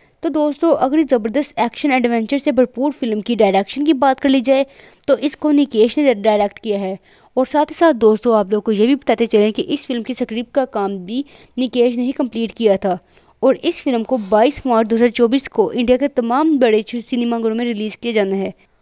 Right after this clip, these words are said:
और दोस्तों, ये फिल्म बहुत जल्द आप लोग को हिंदी डबिंग में भी देखने को मिलेगी। इसको एक से ज़्यादा ज़ुबानों में रिलीज़ किया जाएगा। और इस फिल्म की अगर प्रोडक्शन कंपनी की बात कर ली जाए तो स्टूडियोज ग्रीन की तरफ से इस फिल्म को प्रोड्यूस किया गया है।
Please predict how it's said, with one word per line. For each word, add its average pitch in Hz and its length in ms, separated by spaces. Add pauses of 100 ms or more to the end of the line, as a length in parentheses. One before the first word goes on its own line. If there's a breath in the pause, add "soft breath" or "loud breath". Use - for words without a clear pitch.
(160)
और 294 160
दोस्तों, 208 440 (300 soft breath)
ये 277 220
फिल्म 220 340
बहुत 247 380
जल्द 202 260 (100)
आप 240 220
लोग 247 120
को 285 140
हिंदी 240 260
डबिंग 254 260
में 262 120
भी 269 60
देखने 226 260
को 226 120
मिलेगी। 190 440 (340 soft breath)
इसको - 260
एक 254 320
से 277 100
ज़्यादा 247 200
ज़ुबानों 233 320
में 220 80
रिलीज़ 208 300
किया 208 160
जाएगा। 190 420 (500 soft breath)
और 277 140
इस 349 220
फिल्म 262 200
की 269 100
अगर 277 120
प्रोडक्शन 254 480
कंपनी 233 380
की 311 120
बात 285 240
कर 285 120
ली 262 120
जाए 262 220 (420 loud breath)
तो 285 120
स्टूडियोज 269 640
ग्रीन 240 220
की 269 100
तरफ 214 220
से 247 140
इस - 280
फिल्म 226 180
को 220 120
प्रोड्यूस 214 360
किया 214 140
गया 214 220
है। 190 200